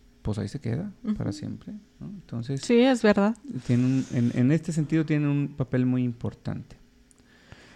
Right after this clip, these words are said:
Speaker 1: En, siguiendo con esta línea, algunos micólogos piensan que si no fuera por los hongos descomponedores,
Speaker 2: Ujú.
Speaker 1: no habría,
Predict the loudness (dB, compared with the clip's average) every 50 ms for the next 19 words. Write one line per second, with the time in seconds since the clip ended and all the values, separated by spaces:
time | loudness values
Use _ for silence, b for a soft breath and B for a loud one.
0 | b b b b b b b 6 6 6 4 2 0 -2 -4 -10 -18 -14 -12 -4
1 | 0 2 4 6 6 6 6 4 4 4 4 6 8 8 8 10 10 8 8 8
2 | 6 6 4 4 2 2 4 4 4 4 4 4 4 6 6 6 8 6 4 4
3 | 2 4 4 6 6 4 4 4 2 2 2 0 -4 -4 -6 -4 -2 0 0 2
4 | 4 6 6 6 6 4 2 0 2 2 0 0 0 0 0 -2 -4 -4 -4 -4
5 | -4 -2 -2 0 2 2 4 6 6 6 6 4 2 0 0 -2 -2 -2 -2 -2
6 | -4 -2 0 2 2 4 4 4 4 4 2 2 2 2 4 4 2 2 0 -2
7 | -6